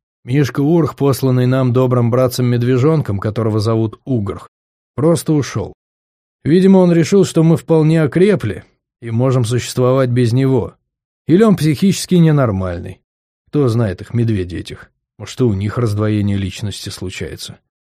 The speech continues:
Андрюха, сидящий на камне табуретки и сжимающий в руках кусок острого дерева, зевнул и начал заваливаться на бок. Резко очнувшись, он сказал: "Рубит нещадно, блин. Боюсь уснуть".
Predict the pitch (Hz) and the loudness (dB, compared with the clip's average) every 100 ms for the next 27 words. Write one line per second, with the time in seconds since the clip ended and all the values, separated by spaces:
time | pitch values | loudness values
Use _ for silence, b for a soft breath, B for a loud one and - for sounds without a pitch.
0 | _ _ _ _ _ - 123 151 226 185 | _ _ _ _ _ -6 -2 2 2 0
1 | 156 156 175 165 151 147 131 165 156 127 | 0 2 2 2 2 0 2 2 2 0
2 | 123 117 147 170 127 151 120 131 151 151 | 0 2 2 2 2 0 2 2 0 0
3 | - 131 127 113 143 - 127 151 127 143 | 0 0 0 0 -2 -2 -2 -2 0 -2
4 | 127 123 123 113 160 185 170 165 B B | -2 -2 0 2 2 4 2 0 B B
5 | B 120 160 196 247 190 170 165 190 180 | B 0 2 4 2 4 4 4 4 2
6 | 185 165 139 117 123 135 135 127 147 131 | 2 4 2 2 2 0 -2 0 0 0
7 | 92 92 _ _ _ _ - 135 156 - | -4 -10 _ _ _ _ -6 2 2 2
8 | 113 98 - 170 - 139 139 131 - 117 | -4 -4 0 0 2 -2 0 -2 0 0
9 | 123 147 117 b b _ _ b b b | 2 2 0 b b _ _ b b b
10 | 160 170 131 131 127 - 113 92 85 87 | 2 2 2 -2 -2 -2 -4 -6 -10 -10
11 | 92 - B B B _ 131 135 135 113 | -12 -14 B B B _ -4 0 2 0
12 | - 120 110 - - | -2 -4 -4 -8 -12